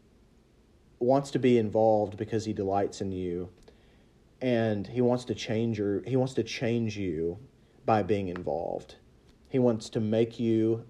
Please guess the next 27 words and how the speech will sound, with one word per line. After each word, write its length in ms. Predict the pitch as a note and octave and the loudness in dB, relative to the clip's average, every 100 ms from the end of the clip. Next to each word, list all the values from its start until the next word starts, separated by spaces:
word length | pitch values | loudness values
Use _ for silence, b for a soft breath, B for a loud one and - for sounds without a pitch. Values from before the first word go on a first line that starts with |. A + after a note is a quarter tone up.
| - - | -20 -10
more 280 | A2+ A2 A2+ | 0 4 6
like 240 | A2 A#2+ | 6 4
Jesus, 480 | A2+ G#2+ G2+ G2+ G2 | 0 -2 0 -2 -2
and 120 | G2+ | -8
he 120 | G2+ G2+ | -6 -4
wants 280 | G#2 - - | -4 -4 -8
to 100 | G2+ | -8
grow 540 | F#2 G2+ G2+ G2+ G#2 | -2 0 2 2 -2
your 200 | G2+ F#2 | -2 -4
affections 720 | F2+ - G2+ G2 G#2 F2 E2+ - | -4 -2 -4 -4 -6 -6 -8 -10
to 120 | F2+ | -6
be 420 | F#2 F2 E2+ E2+ b b b b b b b b b b _ _ | -4 -4 -4 -8 b b b b b b b b b b _ _
more 220 | A2 G#2 | 0 2
of 80 | G#2 | 4
a 80 | G#2 | 2
lover 440 | F#2+ F#2+ G2 G2 | 0 0 0 0
of 120 | E2 F2 | -2 -4
Jesus. 680 | F#2 F2+ B1 G1+ - - - _ _ _ - | -8 -6 -6 -8 -10 -14 -18 _ _ _ -8
And 120 | A#2 | -4
so 320 | A2+ A#2+ A2 - - - | 2 4 4 2 -12 -20
he's 300 | - C#3 C3 G#2+ | -2 2 2 4
relationally 880 | A2+ G#2 G#2+ A#2 A2+ A2+ G2 F#2+ F2+ | 4 4 6 4 2 -2 -2 -4 -6
involved. 560 | F2+ E2+ E2+ D#2+ D2+ | -6 -4 -2 -2 -4
He's 180 | A#2 G#2+ | -6 -2
not 240 | A#2+ A#2+ | -2 -2
just, 260 | A2+ G#2+ - | -2 -2 0
like, 300 | G2+ - | -2 -2